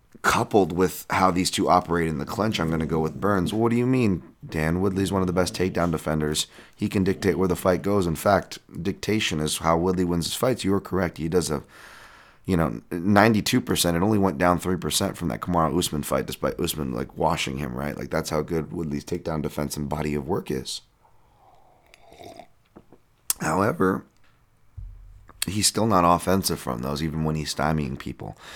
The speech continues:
And what have we been judging lately? Uh, damage and offense. And even not, even if we go back to two thousand ten judging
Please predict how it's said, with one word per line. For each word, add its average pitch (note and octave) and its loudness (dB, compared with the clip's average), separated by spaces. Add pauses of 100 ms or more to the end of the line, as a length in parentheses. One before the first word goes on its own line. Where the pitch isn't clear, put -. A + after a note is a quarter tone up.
(500)
And F2+ 2
what F#2 8
have F2+ 2
we F#2+ 4
been E2 2
judging D#2 2
lately? - -6 (340)
Uh, C#2 -4
damage D2 -2
and - -6
offense. - -2 (340)
And B2 -2
even D3+ 4
not, A2+ 6
even A2+ 2
if A#2 0
we A2 2
go A2 6
back G#2 4
to G2+ -14
two G#2 -2
thousand F#2+ 2
ten F#2 2
judging C2 -4